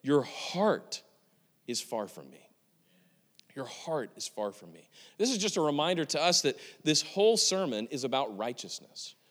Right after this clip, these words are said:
What does it mean to be righteous? And the easiest way to think about being righteous is to think about following rules.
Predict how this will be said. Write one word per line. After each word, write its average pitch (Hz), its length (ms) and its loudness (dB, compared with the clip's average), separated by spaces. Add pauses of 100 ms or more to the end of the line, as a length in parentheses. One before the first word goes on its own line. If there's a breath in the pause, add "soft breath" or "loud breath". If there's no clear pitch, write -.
(180)
What 160 140 2
does 190 100 2
it 175 100 -2
mean 147 240 0
to 139 100 -6
be 117 500 -4 (200)
righteous? - 640 -10 (300 soft breath)
And 156 120 4
the 165 160 6
easiest 233 600 4
way 180 420 4 (140 loud breath)
to 156 100 2
think - 380 -2
about 180 240 4
being 143 160 0
righteous 127 360 -2
is 139 100 -6
to 143 60 -2
think 185 200 -6
about 131 240 -2
following 127 400 -2
rules. 90 480 -10